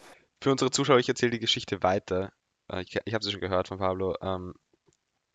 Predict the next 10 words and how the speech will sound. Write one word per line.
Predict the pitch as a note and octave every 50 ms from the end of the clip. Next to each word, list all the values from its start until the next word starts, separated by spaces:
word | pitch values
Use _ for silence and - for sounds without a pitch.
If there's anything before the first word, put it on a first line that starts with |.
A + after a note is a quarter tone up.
| _ - - - -
er | G#2 G2+
wurde | G#2 G#2 G2
dann | G#2 G2
urfertig | F#2+ G2+ G#2 - G2 F2+ - F#2+ -
gemacht, | F#2 E2+ D#2+ D#2+ - - - - _ _ _ _ _
dass | - F2 E2+
er | F2 E2
Kartoffel | - - - E2 - - D#2+
sagt. | - D2 C#2+ - - - - _ _ _ _ _ _ _ _ _ _ _ - - _ _ _ _ _ _ -
Und | - D#2 D#2+